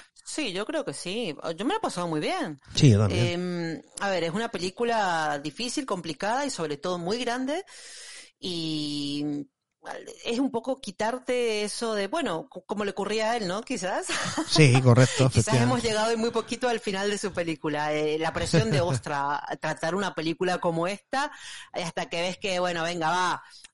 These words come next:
Speaker 1: yo soy así y lo voy a sacar con los payasos del circo y con todo, tal cual.
Speaker 2: Exactamente,
Speaker 1: Así que
Speaker 2: así.
Speaker 1: yo me lo he pasado genial. <laughs>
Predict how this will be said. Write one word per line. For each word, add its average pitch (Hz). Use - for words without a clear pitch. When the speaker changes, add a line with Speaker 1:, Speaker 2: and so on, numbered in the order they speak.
Speaker 1:
yo 208
soy 196
así 190
y 151
lo 170
voy 196
a 202
sacar 190
con 190
los 175
payasos 185
del 175
circo 262
y 202
con 185
todo, 143
tal 135
cual. -
Speaker 2:
Exactamente, 120
Speaker 1:
Así -
que -
Speaker 2:
así. -
Speaker 1:
yo 202
me 247
lo 233
he -
pasado 185
genial. 160
<laughs> 359